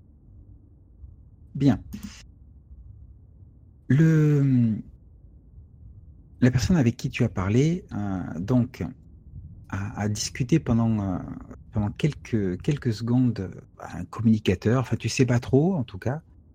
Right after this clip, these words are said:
Il semble avoir, euh, euh, avoir marmonné dans son coin, avec la tête qui penchait de temps en temps.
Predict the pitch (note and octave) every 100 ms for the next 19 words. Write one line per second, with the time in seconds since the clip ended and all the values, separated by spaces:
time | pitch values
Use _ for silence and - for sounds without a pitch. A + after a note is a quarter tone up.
0 | - - - - - B2+ A2+ G#2 A2+ G2+
1 | F#2 F2+ - - - - - - - -
2 | - D#2+ D#2 - G2+ G2 G2 G#2+ G#2+ A2+
3 | G#2 A#2 A#2+ G#2 G#2+ F#2+ - G2+ A2+ A2+
4 | G2 - F#2 G#2+ - - - - F#2+ F#2
5 | - G2 G#2+ - G2 F2+ E2+ F2+ G2 A2
6 | G2+